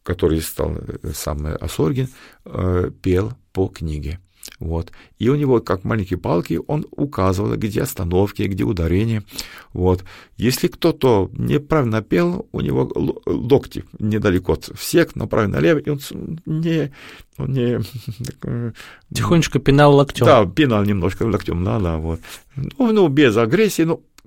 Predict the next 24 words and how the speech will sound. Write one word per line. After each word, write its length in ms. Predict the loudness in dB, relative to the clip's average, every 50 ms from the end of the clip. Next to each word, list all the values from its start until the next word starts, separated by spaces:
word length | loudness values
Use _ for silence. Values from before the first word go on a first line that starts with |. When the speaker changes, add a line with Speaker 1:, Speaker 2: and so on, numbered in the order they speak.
| _ _
Speaker 1:
человек 400 | -2 0 2 4 4 2 0 -2
по-, 160 | -8 -8 -8 -4
сразу 320 | 0 2 2 4 4 2
понял, 280 | 0 0 0 0 0 -4
что 200 | -6 -6 -6 -6
вот 320 | -4 -4 -6 -6 -6 -6
не 120 | -4 -4
надо. 300 | -2 -2 -2 -2 -4 -6 -8 -12 -20 -20 -20 -20 -20 -18 -8
Вот. 240 | -4 -4 -4 -4 -4 -8 -18 -18 -18 -18 -18 -18 -20 -14 -6
Он, 360 | -2 0 2 4 4 4 2
э, 640 | 0 0 0 0 0 2 4 4 4 4 4 4 4
развивал 480 | 4 2 2 2 2 4 4 2 2 2
очень, 540 | 2 4 2 2 0 0 -2 -2 -2 -2 -4 -8 -14 -20 -20 _ -20 -10
э, 160 | -4 -2 -2 0
церковную 640 | 0 2 2 2 2 4 4 4 4 4 4 2
манеру 320 | 2 2 2 2 2 0 0
петь. 380 | -2 -4 -6 -6 -6 -16 -20 -20 -20 _ _ _ _ _ _ _ _ _ _ _ _ -20 _ -18 -18 -18 -18 _ _ -4
Без 720 | -4 -4 -2 -4 -2 2 6 6 6 6 4 0 -2 -2
санти-, 440 | -4 -2 0 0 -2 -2 -4 -10 -10 -4
сантиментализма, 1040 | -2 -4 -2 -2 -4 -2 -2 -2 0 2 2 4 4 4 2 2 0 -2 -4 -6 -10 _ _ -20 -20 -20 -20 -20 -20 -20 -20 _ _
э, 680 | -2 2 4 4 6 6 6 6 6 6 4 4 4 2 0 -4 _ _
с-, 180 | -12 -12 -12 -10 -10 -10 -8
строгая 500 | -8 -8 0 4 6 6 6 6 6 2
манера, 580 | 0 2 0 0 0 0 -2 -2 -4 -6 -6